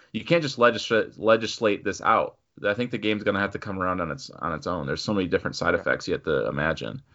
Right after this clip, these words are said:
Speaker 2: Well, and if you sit and you watch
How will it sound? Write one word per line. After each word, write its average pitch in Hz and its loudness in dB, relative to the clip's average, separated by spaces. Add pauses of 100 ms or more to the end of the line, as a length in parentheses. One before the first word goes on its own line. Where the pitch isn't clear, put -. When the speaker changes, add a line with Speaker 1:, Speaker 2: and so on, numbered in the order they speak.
(240)
Speaker 2:
Well, 127 -8
and 127 -4
if 127 -4
you 117 -6 (260)
sit - -2
and 107 -4
you 101 -2
watch 101 0